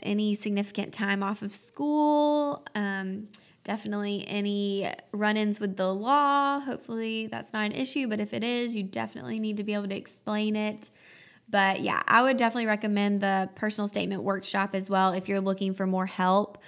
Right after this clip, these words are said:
with your personal statement. Um, and as always, you can join the Pre-P A Club on Facebook. It's a Facebook group, and we have a lot of great members in there who are constantly answering questions, asking questions, and,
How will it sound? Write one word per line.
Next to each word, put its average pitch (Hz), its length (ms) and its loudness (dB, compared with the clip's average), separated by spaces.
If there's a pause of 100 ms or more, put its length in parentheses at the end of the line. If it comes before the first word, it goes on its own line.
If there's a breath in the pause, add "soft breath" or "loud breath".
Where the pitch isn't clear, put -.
(320 loud breath)
with 196 440 0
your 190 420 0
personal 190 420 -4
statement. 185 560 -4 (800)
Um, 202 240 4
and 240 140 4
as 269 100 4
always, 262 340 6
you 247 80 2
can 240 200 0
join 220 280 0
the 220 80 -2
Pre-P 214 480 -2
A 202 120 2
Club 202 460 0
on 202 280 -2
Facebook. 202 720 -2
It's - 160 -8
a 208 40 -4
Facebook 208 460 0
group, 208 440 0 (400 loud breath)
and 196 580 2
we 214 80 2
have 208 200 0 (220)
a 196 80 2
lot 202 240 4
of 202 160 0
great 202 260 2
members 196 340 2
in 196 120 0
there 196 260 0
who 202 220 -2
are 196 460 -2
constantly 208 920 -2
answering 208 380 -4
questions, 202 460 -4
asking 196 420 -2
questions, 196 840 -8
and, 190 280 -4